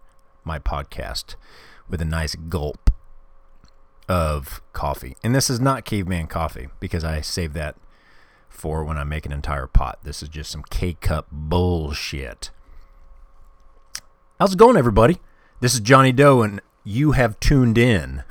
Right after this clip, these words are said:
<laughs> to use a radio reference, you have tuned your podcast listening device to this podcast, which is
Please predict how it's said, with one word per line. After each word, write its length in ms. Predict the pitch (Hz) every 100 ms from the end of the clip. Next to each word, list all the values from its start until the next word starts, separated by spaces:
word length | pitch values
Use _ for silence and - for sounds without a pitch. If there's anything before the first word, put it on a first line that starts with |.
| - -
<laughs> 840 | 180 - 104 - - - - -
to 100 | -
use 140 | 82
a 40 | 73
radio 320 | 80 82 76
reference, 440 | 73 - 98 - - - -
you 120 | 113
have 140 | 110 -
tuned 460 | - 139 131 131
your 460 | 107 104 104 92 - - - -
podcast 680 | 104 104 - 104 95 -
listening 460 | 104 104 - 95 92
device 600 | - 87 87 85 80 -
to 140 | -
this 220 | 131 139
podcast, 580 | - 165 151 - 85 73
which 140 | 110 110
is 160 | 95